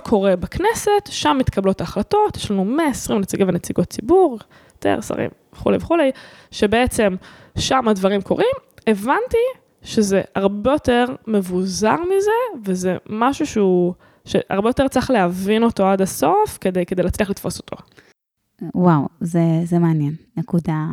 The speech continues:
Speaker 2: מעניינת. אז את יוצאת עם שאלות מהותיות מהעבודה שלך בכנסת. איפה הכוח לעשות שינוי? איפה מתקבלות ההחלטות? ו-, ואם אנחנו מדברות על החלטות, את גם היית צריכה להחליט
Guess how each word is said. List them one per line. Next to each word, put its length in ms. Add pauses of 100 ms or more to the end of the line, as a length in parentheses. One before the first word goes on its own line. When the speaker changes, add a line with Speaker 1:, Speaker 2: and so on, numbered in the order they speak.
(220)
Speaker 2:
מעניינת. 760 (800)
אז 120
את 120
יוצאת 220
עם 300
שאלות 400
מהותיות 680 (140)
מהעבודה 400
שלך 260
בכנסת. 640 (400)
איפה 640
הכוח 460
לעשות 320
שינוי? 600 (180)
איפה 600
מתקבלות 520
ההחלטות? 640 (1000)
ו-, 260 (1080)
ואם 180
אנחנו 220
מדברות 260
על 80
החלטות, 540
את 120
גם 160
היית 120
צריכה 180
להחליט 480